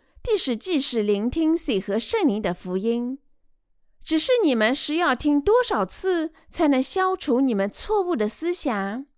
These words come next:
当你们继续听神的道时，你们心里的渣子被消除，你们开始明白真理之道，现在也已经全心全意地和主联合啦。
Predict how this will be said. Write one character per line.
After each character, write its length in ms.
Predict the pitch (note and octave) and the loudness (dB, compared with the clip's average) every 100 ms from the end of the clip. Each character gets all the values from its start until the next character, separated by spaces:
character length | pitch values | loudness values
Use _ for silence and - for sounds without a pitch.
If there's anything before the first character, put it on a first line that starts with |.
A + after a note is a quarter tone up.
| _ _ _ _ _ _ | _ _ _ _ _ _
当 240 | - D4 D4 | 2 4 4
你 80 | |
们 220 | A3+ G3+ A3 | 4 0 -2
继 180 | F4 | 0
续 200 | D4+ G#3+ | 0 0
听 280 | G3 - C#4+ | -4 0 0
神 240 | C#4+ A3 F#3+ | 2 -2 -2
的 120 | F#3+ | -2
道 280 | - C#4 G#3+ | -2 -2 0
时， 460 | - - F3 A3+ - _ _ - | -2 -4 -4 -6 -10 _ _ 0
你 120 | C#4 | 2
们 140 | B3+ | 2
心 280 | C4+ D#4 D4+ | 0 2 2
里 100 | D4+ | 4
的 140 | G#3 | 2
渣 320 | G3+ C#4+ C4 C4 | 0 -2 -2 -6
子 260 | - G#3 | -4 -4
被 240 | F3 D4 G#3 | -2 -2 -2
消 360 | - C4+ C4 | -2 -2 -2
除， 460 | C4+ - A3 E3 G#3+ _ _ _ _ _ _ | -4 -4 -2 -4 -8 _ _ _ _ _ _
你 100 | D#4 | 4
们 160 | D#4 | 4
开 220 | F4 A#4 A4+ | 4 0 0
始 160 | - | 2
明 240 | C4+ C4+ E4 | 2 2 2
白 220 | D4 A3 | 0 0
真 340 | - F#4+ F#4+ | 0 0 2
理 160 | D4 E3+ | 0 -2
之 180 | - A3+ | -4 -2
道， 420 | C#4+ C4 G3+ G#3+ _ _ _ | 0 -2 -6 -10 _ _ _
现 260 | - G#4+ F4 | 0 2 4
在 220 | D#4 C#4 | 2 2
也 200 | A#3+ C#4+ | 2 2
已 160 | C#4 F3+ | 0 -2
经 220 | B3+ C4+ | -2 -2
全 340 | - A#3+ F#3+ | 0 -2 -2
心 240 | A3+ D#4+ E4+ | -2 -2 -2
全 400 | - D4+ F#3 A#3 | -2 -2 -2 0
意 140 | C#4+ | 0
地 360 | A3 A3+ A3 B3+ | 2 2 0 -6
和 260 | - A#3 B3+ | 0 2 2
主 320 | - G#3+ F3+ | 4 2 2
联 340 | F#3 F3+ E3 | 0 0 -2
合 300 | C#4 - E3 | -6 -6 -4
啦。 360 | E3 G3+ E3+ | -2 -4 -6